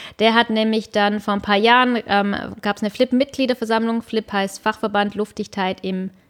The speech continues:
Bauwesen e V. Und da hat man festgestellt, dass man ja wirklich nicht weiß, was ist denn eine kleine Leckage. Und die nannten das, glaub, ähm, Leckstelle.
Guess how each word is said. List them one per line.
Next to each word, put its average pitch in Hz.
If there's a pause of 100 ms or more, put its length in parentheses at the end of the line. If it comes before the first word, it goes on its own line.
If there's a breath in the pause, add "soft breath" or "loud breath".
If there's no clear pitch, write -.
(120)
Bauwesen 254
e 175
V. 214 (600 loud breath)
Und 220
da 214
hat 214
man 214
festgestellt, 262
dass 208
man 202
ja 196
wirklich 320
nicht 202
weiß, 190
was 196
ist 208
denn 208
eine 190
kleine 196
Leckage. 190
Und 185
die 185
nannten 190
das, 190
glaub, 185
ähm, 175
Leckstelle. 214